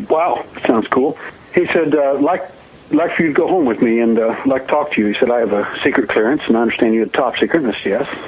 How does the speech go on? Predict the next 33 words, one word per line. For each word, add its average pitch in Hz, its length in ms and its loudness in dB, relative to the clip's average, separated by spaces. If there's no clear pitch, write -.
He 123 80 2
said, 107 220 0
"I 110 40 0
think - 260 0
we 123 80 2
can 107 120 2
figure 110 240 0
out 104 100 0
how 107 120 0
to 101 80 -4
converse." 101 500 -2
And 113 100 2
I 101 60 0
said, 95 320 -2
"I, 107 140 0
I - 340 -6
think - 260 -6
we 98 80 -4
can." 104 360 -2
And, 156 460 2
um, 139 260 0
he 139 160 2
gets 160 160 0
me 151 120 2
to 135 140 2
his - 40 -4
house, 160 260 2
starts 151 200 0
cooking 147 280 0
dinner, 156 180 2
and 143 160 2
he - 60 -6
says, 131 180 2